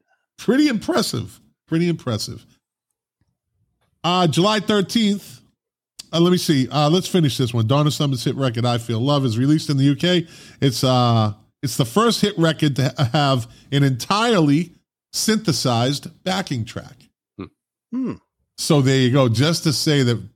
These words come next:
Speaker 1: Flea was doing that on a bass is just,
Speaker 3: Yeah.
Speaker 1: you know, if you can find it before I send it to you,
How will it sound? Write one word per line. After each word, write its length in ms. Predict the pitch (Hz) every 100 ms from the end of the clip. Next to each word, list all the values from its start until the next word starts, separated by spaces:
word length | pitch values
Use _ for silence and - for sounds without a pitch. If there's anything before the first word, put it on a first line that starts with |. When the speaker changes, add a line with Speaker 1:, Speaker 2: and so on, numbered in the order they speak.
| _ -
Speaker 1:
Flea 220 | 139 147
was 160 | 120 113
doing 200 | 131 120
that 160 | 117
on 140 | 110 101
a 60 |
bass 480 | 87 117 104 90 -
is 160 | 92 80
just, 180 | 90 90
Speaker 3:
Yeah. 260 | 87 76 76
Speaker 1:
you 60 |
know, 180 | 90 -
if 80 | 104
you 120 | 147
can 160 | 143 90
find 340 | - 127 120
it 140 | 101 -
before 240 | 95 107
I 80 | 95
send 240 | 90 113
it 100 | 104
to 120 | - -
you, 160 | -